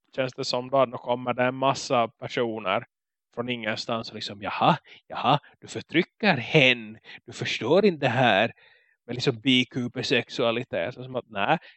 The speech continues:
jag bryr inte mig för den här personen verkar störande. Och jag har som inte tid eller ork med såna människor. Att liksom,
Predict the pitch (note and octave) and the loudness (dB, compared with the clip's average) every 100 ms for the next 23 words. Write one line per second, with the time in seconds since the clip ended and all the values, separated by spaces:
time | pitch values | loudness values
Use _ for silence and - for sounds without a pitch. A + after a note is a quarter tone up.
0 | _ G2+ F2+ - G2+ E3+ C4+ E3+ C3 - | _ -8 -8 -8 -2 4 4 4 -2 -4
1 | G2+ - A2 A2 B2+ B2 - A#2 A2+ A2 | -4 -4 -8 -6 -8 -8 -8 -6 -6 -6
2 | G#2+ - - - - D#3 A#3+ C3 F2 C#2+ | -6 -6 -8 -8 -2 4 6 6 2 -2
3 | D2+ - C3 - _ _ _ _ A#2 C#3 | -8 -12 -14 -14 _ _ _ _ 0 2
4 | C#3+ C#3+ C3+ B2 _ B2+ B2 G#2+ D#2+ E3 | 2 0 -8 -12 _ -2 0 0 2 2
5 | B3+ - A#2+ - F#2 D#2 C2 D#2 - - | 0 -4 -8 -8 -10 -14 -16 -16 -18 -20
6 | _ _ _ _ _ _ _ _ _ _ | _ _ _ _ _ _ _ _ _ _
7 | _ _ _ _ _ _ _ _ - G2+ | _ _ _ _ _ _ _ _ -20 -14
8 | A#2+ - C#3 | -8 -6 -6